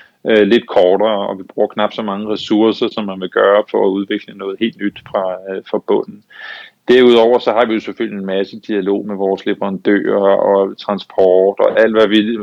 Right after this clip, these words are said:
Jeg tror også, altså, miljø og, og omkostninger hænger jo meget godt sammen, så, så de to ting er vi jo hele tiden bevidste om, at vi prøver at lægge det så lokalt som muligt, så vi ikke skal bruge så mange penge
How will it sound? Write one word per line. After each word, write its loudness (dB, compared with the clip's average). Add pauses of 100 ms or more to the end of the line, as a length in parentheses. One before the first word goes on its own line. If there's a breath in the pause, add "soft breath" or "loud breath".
(280)
Jeg -2
tror 4
også, 0 (360)
altså, -8 (540)
miljø 2
og, 4
og 2
omkostninger -6
hænger -6
jo -6
meget -2
godt -4
sammen, -8
så, -10
så -12
de -8
to -4
ting -4 (580 loud breath)
er 0
vi 2
jo 4
hele 2
tiden -8
bevidste -4
om, -4
at -10
vi -8
prøver 2
at 4
lægge 0 (100)
det -2
så -2
lokalt -2
som -8
muligt, -2
så -10
vi -4
ikke -8
skal -10
bruge -6
så -6
mange -8
penge -16